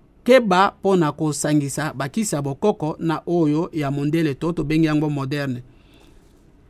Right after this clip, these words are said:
Il faut cesser les médicaments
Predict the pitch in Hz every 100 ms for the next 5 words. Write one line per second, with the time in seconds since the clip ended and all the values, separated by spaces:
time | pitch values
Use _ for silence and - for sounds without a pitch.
0 | _ - - 185 277 - 269 - 190 -
1 | 220 233 - - - _ - _ _ _
2 | - _ - - - _ _ _ - -
3 | _ _ _ _ _ _ - - - -
4 | _ - _ - 185 180 160 165 - 175
5 | 202